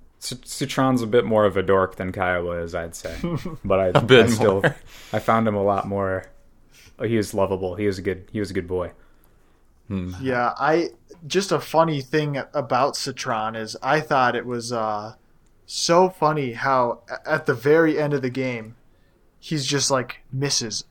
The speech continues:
Speaker 3: all the events of the game. This isn't really a spoiler or anything,
Speaker 1: Yeah.
Speaker 3: right? Yeah, he just, I just thought, like, he, he had some stuff going on in real life and he just couldn't play for, like, a month.
Speaker 1: Which, you
Speaker 3: So
Speaker 1: know, that's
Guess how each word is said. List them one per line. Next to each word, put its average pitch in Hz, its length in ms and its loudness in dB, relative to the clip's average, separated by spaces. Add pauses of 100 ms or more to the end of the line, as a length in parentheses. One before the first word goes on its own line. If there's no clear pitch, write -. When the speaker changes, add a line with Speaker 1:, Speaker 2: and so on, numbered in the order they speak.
(100)
Speaker 3:
all 127 280 2
the 123 160 -2
events 113 340 -6
of 104 100 -14
the 110 80 -10
game. 107 240 -10
This 165 180 2
isn't 165 240 4
really 147 260 4
a 113 60 -2
spoiler 127 480 0
or 107 60 -2
anything, 107 280 -8
Speaker 1:
Yeah. 113 200 6
Speaker 3:
right? 120 320 -4 (640)
Yeah, 113 240 4 (120)
he 156 180 -4
just, 160 280 0 (1200)
I 160 120 6
just 170 260 0
thought, 175 260 6
like, 160 220 2 (200)
he, 175 300 2
he 165 120 2
had 160 220 8
some 165 140 0
stuff 151 340 4
going 147 260 4
on 135 200 4
in 131 100 -4
real 127 220 2
life 120 320 0
and 123 100 -6
he 120 100 -8
just 113 220 -8
couldn't 120 220 -6
play 117 240 -4
for, 113 160 -6
like, 107 200 -4
a 107 60 -6
month. 104 380 -10 (480)
Speaker 1:
Which, 151 260 -4
you 208 60 -2
Speaker 3:
So - 240 2
Speaker 1:
know, 165 80 -8
that's - 480 -6